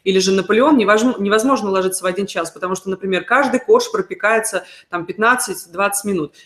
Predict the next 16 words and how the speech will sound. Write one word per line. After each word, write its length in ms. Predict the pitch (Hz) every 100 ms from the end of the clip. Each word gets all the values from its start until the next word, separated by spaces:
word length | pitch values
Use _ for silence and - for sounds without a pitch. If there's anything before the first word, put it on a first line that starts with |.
| _
Вот 240 | 247 277
и, 240 | 240 208 180
соответственно, 500 | - 196 226 233 196
суммируйте 540 | 214 226 262 233 196
время, 240 | 214 254
которое 320 | 233 180 190 185
уйдет 300 | 190 233 214
на 40 |
приготовление 600 | 170 175 180 175 190 185
торта. 340 | 180 175 160
То 160 | 151 226
же 80 | 240
самое 320 | 240 226 214
и 20 |
с 60 | 202
зубами. 420 | 196 180 156